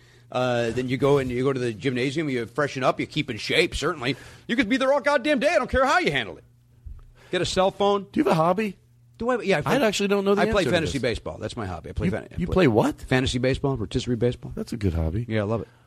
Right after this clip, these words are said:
Speaker 2: All right. Um,
Speaker 1: I do that six months out of the year. The other six months, uh,
Speaker 2: is there a
Speaker 1: yeah.
Speaker 2: song on the radio right now you can't stop listening to?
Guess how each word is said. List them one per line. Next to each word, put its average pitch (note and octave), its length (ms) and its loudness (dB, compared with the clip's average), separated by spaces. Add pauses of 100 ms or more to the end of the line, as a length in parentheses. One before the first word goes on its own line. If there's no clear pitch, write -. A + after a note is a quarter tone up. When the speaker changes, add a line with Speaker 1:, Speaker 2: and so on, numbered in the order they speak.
(320)
Speaker 2:
All C#3 120 0
right. D#3+ 320 2 (160)
Um, B2+ 320 2
Speaker 1:
I D#3 80 4
do F3 100 4
that D3 120 2
six D#3 200 -2
months A#2+ 160 0
out A2+ 140 4
of F#2+ 40 -4
the G2+ 60 -2
year. E2+ 160 -6
The E2+ 80 -10
other F#2+ 160 -4
six G2 240 -6
months, F#2 240 -10
uh, F2 80 -8
Speaker 2:
is B2+ 80 -2
there D#3+ 120 0
a - 20 2
Speaker 1:
yeah. - 80 -2
Speaker 2:
song D3+ 200 2
on D#3 60 0
the C#3 80 -2
radio C#3+ 240 2
right C#3+ 160 0
now D3 80 -2
you C#3 120 0
can't C3 200 -2
stop B2+ 180 0
listening D#3+ 360 0
to? F#3 180 0